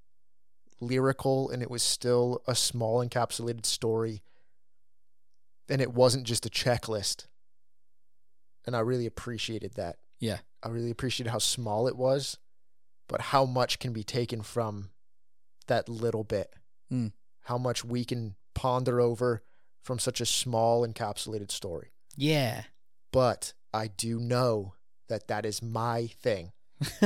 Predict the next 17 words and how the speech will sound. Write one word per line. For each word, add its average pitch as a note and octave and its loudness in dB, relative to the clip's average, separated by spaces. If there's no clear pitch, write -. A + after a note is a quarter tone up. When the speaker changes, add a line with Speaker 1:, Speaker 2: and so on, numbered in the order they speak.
Speaker 1:
That B2 4
is A#2 0
the A#2 -6
thing C3 -2
that A#2+ 2
Speaker 2:
<laughs> - -2
Speaker 1:
I B2 4
love. A#2 2
Those C3 0
are C3 0
the B2 0
stories C3+ 2
that A#2+ 0
I A#2+ 4
love. A2+ -2
Speaker 2:
Mm. B2+ 0
Speaker 1:
So - 0